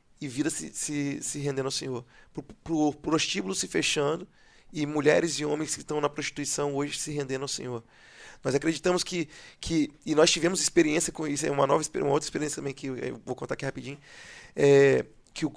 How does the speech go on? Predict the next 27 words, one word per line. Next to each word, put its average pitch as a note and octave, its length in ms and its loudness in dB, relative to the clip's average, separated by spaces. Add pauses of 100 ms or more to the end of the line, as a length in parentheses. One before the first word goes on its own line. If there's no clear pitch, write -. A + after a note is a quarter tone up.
(160)
o D3+ 100 -2
tráfico D#3+ 280 4
de, C#3 160 -4
de C3+ 200 -6
drogas D#3 360 4
pode D3+ 280 2
parar, D3 420 2 (1200)
que - 140 -4
o D3+ 40 0
jovem F#3+ 240 6
que - 100 -6
tá F3 120 6
lá E3+ 80 8
no D3+ 100 0
tráfico D#3 440 2
pode D3+ 260 2
tá D#3+ 80 0
aqui D3 140 -8
no D3 80 -4
nosso D#3 200 -6
meio, C3 380 -4
desculpa. - 320 -16 (1200)
A C3+ 40 -2
gente C#3 140 -2
acredita E3 320 -2
muito D#3+ 240 -4
nisso. B2 260 -8